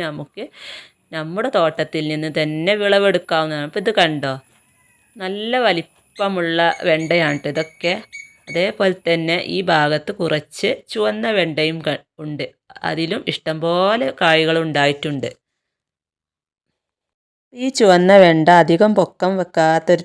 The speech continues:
ടൈപ്പ് ചെടികളാണ്. എന്നാൽ നിറച്ച് കായ്കൾ ഉണ്ടാവുകയും ചെയ്യും. പുതിയ ശാഖകളൊക്കെ വന്ന് അതിൽ നിറയെ കായ്കളുണ്ടാവും. നമ്മൾ നട്ട് ഒരു ഇരുപത്തഞ്ചാം ദിവസം തൊട്ട് ഇതിൽ വിളവ് കിട്ടുന്ന ഒരു വെണ്ടയാണ് ഈ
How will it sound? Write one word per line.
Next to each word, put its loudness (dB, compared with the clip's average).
ടൈപ്പ് -4
ചെടികളാണ്. 2
എന്നാൽ -6
നിറച്ച് -6
കായ്കൾ 6
ഉണ്ടാവുകയും 0
ചെയ്യും. -2
പുതിയ -4
ശാഖകളൊക്കെ 0
വന്ന് 0
അതിൽ -4
നിറയെ 2
കായ്കളുണ്ടാവും. 2
നമ്മൾ -2
നട്ട് -2
ഒരു 6
ഇരുപത്തഞ്ചാം -2
ദിവസം 2
തൊട്ട് -2
ഇതിൽ -2
വിളവ് 4
കിട്ടുന്ന -2
ഒരു 2
വെണ്ടയാണ് 2
ഈ 0